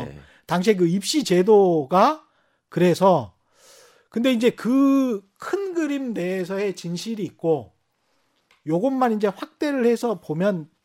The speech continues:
Speaker 2: 대중들이 또 "아, 나는 살기가 계속 힘들었는데." 이제 분노하는
Speaker 1: 그럼요.
Speaker 2: 지점들이
Speaker 1: 네, 네,
Speaker 2: 또
Speaker 1: 네.
Speaker 2: 있잖아요. 근데 그거를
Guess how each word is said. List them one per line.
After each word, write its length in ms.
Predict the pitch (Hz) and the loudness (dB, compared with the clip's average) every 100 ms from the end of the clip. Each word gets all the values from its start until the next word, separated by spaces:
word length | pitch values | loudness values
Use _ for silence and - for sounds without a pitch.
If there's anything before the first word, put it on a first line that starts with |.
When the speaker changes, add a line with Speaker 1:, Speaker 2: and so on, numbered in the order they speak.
| _ - | _ -4
Speaker 2:
대중들이 460 | 175 240 220 196 | -2 0 -2 -4
또 260 | 196 165 - _ _ _ _ _ _ _ _ _ | -4 -4 -6 _ _ _ _ _ _ _ _ _
"아, 60 | - - - 147 | -20 -18 -16 -10
나는 220 | 143 180 | -8 -8
살기가 600 | - 254 240 226 214 185 | -8 -10 -8 -8 -8 -10
계속 280 | - 170 190 | -10 -8 -8
힘들었는데." 800 | - 269 254 233 196 185 175 208 | -10 -10 -4 -4 -4 -6 -8 -10
이제 160 | 202 180 - | -10 -10 -4
분노하는 500 | 196 226 254 247 233 | 0 4 4 4 0
Speaker 1:
그럼요. 40 | |
Speaker 2:
지점들이 480 | - 165 214 208 208 | -2 -4 -2 -4 -4
Speaker 1:
네, 60 | |
네, 60 | 226 | -4
Speaker 2:
또 80 | 175 | -6
Speaker 1:
네. 100 | 135 | -6
Speaker 2:
있잖아요. 680 | 156 233 208 147 131 160 120 _ _ _ | -4 -2 0 -2 -6 -10 -14 _ _ _
근데 220 | - 220 220 | -8 -2 -2
그거를 560 | 165 170 240 277 320 | 0 4 4 4 -2